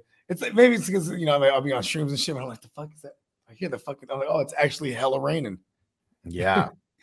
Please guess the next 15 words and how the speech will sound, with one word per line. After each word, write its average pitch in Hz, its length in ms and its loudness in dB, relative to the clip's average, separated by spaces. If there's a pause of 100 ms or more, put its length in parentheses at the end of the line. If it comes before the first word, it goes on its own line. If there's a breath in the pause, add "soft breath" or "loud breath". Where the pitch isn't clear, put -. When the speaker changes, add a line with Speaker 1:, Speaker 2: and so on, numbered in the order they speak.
(120)
Speaker 1:
<laughs> 170 60 8 (720 loud breath)
You 147 140 4
know 214 60 8
what 196 60 6
I - 60 2
Speaker 2:
What 151 80 12
Speaker 1:
mean? 165 80 12
Speaker 2:
up? 143 200 6
Speaker 1:
Like, 185 160 -4 (280 loud breath)
it's - 100 -14
not 160 160 0
the - 80 -10
white 135 240 4
noise 104 220 -10
thing. 80 280 -14